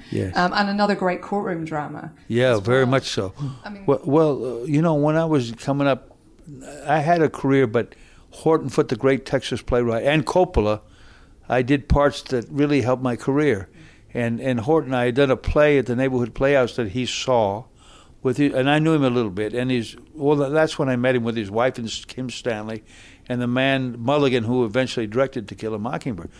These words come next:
Speaker 1: So two or three years later, when they were casting it, Horton Foote's wife, Lillian Foote, said, "Well, what about that young boy we saw in the play at the Neighborhood Playhouse? He might be good for Boo Radley." So
Speaker 2: Wow.
Speaker 1: that was kinda, you know, and Horton Foote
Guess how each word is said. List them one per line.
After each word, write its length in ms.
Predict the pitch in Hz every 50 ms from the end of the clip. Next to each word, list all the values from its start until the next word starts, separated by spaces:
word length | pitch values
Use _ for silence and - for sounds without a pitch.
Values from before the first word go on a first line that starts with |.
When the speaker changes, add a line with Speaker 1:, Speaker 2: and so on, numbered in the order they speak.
| - - - - -
Speaker 1:
So 200 | - - 131 113
two 200 | - - - 160
or 40 | 147
three 200 | - - 151 147
years 200 | 143 139 127 113
later, 200 | 139 143 139 131
when 160 | 123 123 120
they 80 | 123
were 180 | 120 110 110 101
casting 560 | 104 - - 135 139 151 139 - - 117 104
it, 140 | 98 95 - - - _ - - - - - - - - - - - - _
Horton 320 | - - 147 143 139 123
Foote's 280 | - - 143 127 - -
wife, 360 | 113 110 127 131 139 127 - 123
Lillian 520 | 117 120 139 160 170 156 135 113 98 87
Foote, 260 | - - - 113 92
said, 220 | - - - 113 107
"Well, 160 | 110 117 113
what 180 | 117 151 170
about 280 | 165 143 147 143 143 -
that 160 | 143 131 113 - -
young 260 | - 131 131 131 127
boy 240 | 117 127 131 131 127
we 160 | 123 123 123
saw 300 | 107 - - 127 123 120
in 60 | 117 110
the 80 | 104
play 300 | 104 - - - 131 127
at 80 | 117 113
the 100 | 120 117
Neighborhood 420 | 117 113 110 104 98 101 107 110
Playhouse? 400 | - 120 127 139 120 92 87 - - - - - - - - - -
He 140 | - 127
might 220 | 127 127 123 117 117
be 100 | 120 113
good 180 | 117 120 104
for 120 | - - 110
Boo 240 | 101 107 120 123 117
Radley." 480 | 117 123 143 151 117 98 85 - - - - - - - - - - - - - -
So 160 | - - 123
Speaker 2:
Wow. 60 | 120 123
Speaker 1:
that 140 | 135 143
was 140 | 135 123 -
kinda, 340 | - - 123 127 120 110 104
you 120 | 123 131
know, 200 | 120 113 98 92
and 220 | 95 110 107 104 101
Horton 340 | 101 - 147 151 127 113 113
Foote 400 | - - 147 123 - - -